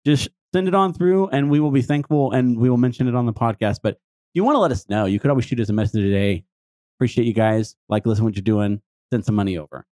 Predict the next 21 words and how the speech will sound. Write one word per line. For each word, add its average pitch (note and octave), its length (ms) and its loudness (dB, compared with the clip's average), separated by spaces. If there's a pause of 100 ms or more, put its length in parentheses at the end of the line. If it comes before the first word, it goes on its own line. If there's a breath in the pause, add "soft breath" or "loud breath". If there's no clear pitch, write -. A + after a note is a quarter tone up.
(120)
Uh, G2 200 -2
and G#2 160 0
that G#2+ 100 0
would G#2+ 120 -2
make G#2 160 -2
us G2+ 100 -6
aware F#2 240 -2
that F2 140 -14
you F2+ 80 -6
guys F2 180 -6
did F2 140 -10
it. - 200 -14
But G2 100 -4
it F#2 80 -6
does F#2+ 140 -8
not G#2 300 -2
let G#2 140 -2
us G2 180 -10
know F2 320 -8
who - 80 -12
sent - 120 -20